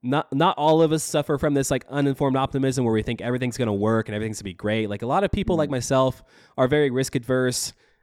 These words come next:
Speaker 1: uh, and over analytical about whether something's, you know, plausible or not, or whether I'm charging too much.
Speaker 2: Yeah.
Speaker 1: And there's so many people out there that are in such, di-, you know, so many different situations that, of what they can afford and what they can't.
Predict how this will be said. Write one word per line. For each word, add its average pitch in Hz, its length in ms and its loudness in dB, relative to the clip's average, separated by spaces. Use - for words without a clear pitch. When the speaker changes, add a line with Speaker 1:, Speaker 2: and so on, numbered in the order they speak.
Speaker 1:
uh, 92 140 -10
and 123 240 0
over 135 260 2
analytical 123 600 2
about 113 280 0
whether 113 220 0
something's, 110 320 -4
you 107 180 -8
know, 107 80 -6
plausible 113 460 -2
or 107 80 -6
not, 107 240 -6
or 101 80 -4
whether 101 200 -2
I'm 98 80 -8
charging 107 300 -8
too 98 160 -14
much. 95 300 -12
Speaker 2:
Yeah. 110 220 0
Speaker 1:
And 143 180 -2
there's 180 240 2
so 196 420 6
many 143 360 -4
people 123 320 -2
out 107 220 -2
there 98 160 -4
that 98 340 -4
are 110 160 -2
in 110 140 -2
such, - 340 -4
di-, 135 140 -8
you 135 120 -2
know, 107 220 -2
so - 140 -4
many 160 120 0
different 123 280 -6
situations 107 640 -4
that, 98 200 -8
of 117 220 -2
what 135 160 4
they 139 100 0
can 123 140 -6
afford 120 400 2
and 107 80 0
what 107 100 -2
they 98 100 -8
can't. 98 400 -6